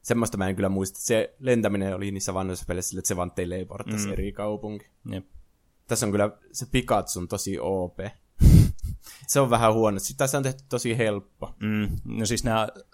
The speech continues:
Speaker 2: aloituspokemonit on tämmöisiä just, että ne statsit on niinku ihan maksimeissa.
Speaker 1: Mm.
Speaker 2: Että tietenkin ne on sitten ihan sikaa hyviä. Varsinkin niinku tää E V, niin tällä, kun tällä saa niinku kaiken näitä tyypin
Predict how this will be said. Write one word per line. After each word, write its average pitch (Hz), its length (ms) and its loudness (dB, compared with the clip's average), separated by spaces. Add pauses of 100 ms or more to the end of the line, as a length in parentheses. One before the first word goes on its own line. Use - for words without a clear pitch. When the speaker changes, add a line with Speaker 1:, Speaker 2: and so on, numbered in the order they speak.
(280)
Speaker 2:
aloituspokemonit 104 720 0
on 95 240 -4
tämmöisiä 90 280 -4
just, 87 140 -4
että 95 120 -8
ne 92 160 -4
statsit - 420 -4
on 85 80 -4
niinku 87 200 -6
ihan 98 260 0
maksimeissa. 87 720 -4 (240)
Speaker 1:
Mm. 110 240 -4 (120)
Speaker 2:
Että 95 320 -6
tietenkin 98 360 -2
ne 110 80 0
on 110 80 0
sitten 101 220 -4
ihan 95 260 0 (320)
sikaa 104 320 0
hyviä. 90 220 0
Varsinkin 107 300 0
niinku 104 140 -2
tää 98 180 2
E 98 300 0
V, 87 200 -2 (440)
niin 90 140 -6
tällä, 92 220 2
kun - 120 -10
tällä 101 160 0
saa 101 340 -2 (180)
niinku 110 180 -4
kaiken 123 360 2
näitä 101 140 -4
tyypin 107 400 0